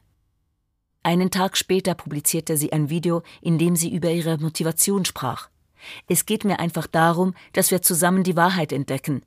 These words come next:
Egal welche Videos wir sehen, auch wenn es von deinem Lieblingstruther ist, trotzdem sollst du alles überprüfen, denn wir leben wirklich in einem Informationskrieg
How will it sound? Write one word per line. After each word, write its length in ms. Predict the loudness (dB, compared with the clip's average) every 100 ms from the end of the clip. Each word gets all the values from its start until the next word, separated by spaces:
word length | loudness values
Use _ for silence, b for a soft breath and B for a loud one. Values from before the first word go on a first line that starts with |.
| _ _ 0
Egal 380 | 2 2 0 0
welche 300 | -2 -2 -4
Videos 360 | -2 -2 -2 -2
wir 140 | 0
sehen, 380 | 2 2 2 -2 b b
auch 180 | -4 -2
wenn 140 | -2 -2
es 120 | -2
von 140 | 0
deinem 280 | 0 2 2
Lieblingstruther 880 | 0 0 -2 -2 -2 -2 0 -2 0
ist, 260 | 0 -2 -6 B B
trotzdem 440 | 2 2 2 -2 -2
sollst 320 | 0 -2 -2
du 60 | 0
alles 340 | 0 2 0
überprüfen, 600 | 0 -2 0 -2 -2 -8 -10 B B
denn 180 | 2 4
wir 100 | 4
leben 320 | 2 2 2 2
wirklich 440 | 0 0 -6 -4
in 120 | -2
einem 160 | 0 0
Informationskrieg 1040 | -2 0 0 2 2 0 0 -4 -6 -6